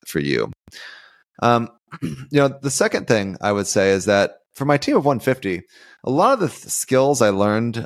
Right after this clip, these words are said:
around, you know, um, managing performance and trying to communicate at scale and some of those things, I think those gave me a good foundation for going up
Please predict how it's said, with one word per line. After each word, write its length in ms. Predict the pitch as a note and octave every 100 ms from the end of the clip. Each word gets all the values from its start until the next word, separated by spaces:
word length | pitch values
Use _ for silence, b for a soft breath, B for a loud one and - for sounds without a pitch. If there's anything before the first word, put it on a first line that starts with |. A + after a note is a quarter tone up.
| -
around, 760 | F#2 F#2+ F#2 F#2 F2+ F2+ D#2 -
you 120 | - A#2
know, 280 | D#2+ D#2+ - -
um, 320 | F2+ F2 E2 - _ _ _ B B B B _
managing 760 | A2+ A#2+ B2+ A2+ B2 A#2+ A#2+ A2+
performance 1000 | G#2+ - A#2 G#2+ F#2 E2 D#2 D#2+ - - -
and 440 | F#2 F2+ F2 F2
trying 220 | - A2
to 60 | G2
communicate 560 | - A2 A2 G#2 G#2+ G2+
at 120 | -
scale 440 | - G#2+ F#2+ F2+
and 100 | F2
some 160 | C3+ C3
of 60 |
those 200 | G#2 F#2
things, 320 | - F2+ F2+ -
I 120 | D3
think 200 | E4+ C#4
those 200 | G#3 C3
gave 120 | C3+
me 80 | A2+
a 80 | G2
good 200 | A2+ -
foundation 640 | G2+ F2+ F2+ F#2 D2+ D#2
for 440 | - F2 D#2+ D2+ - _ -
going 280 | G2 F#2
up 200 | F2 D#2+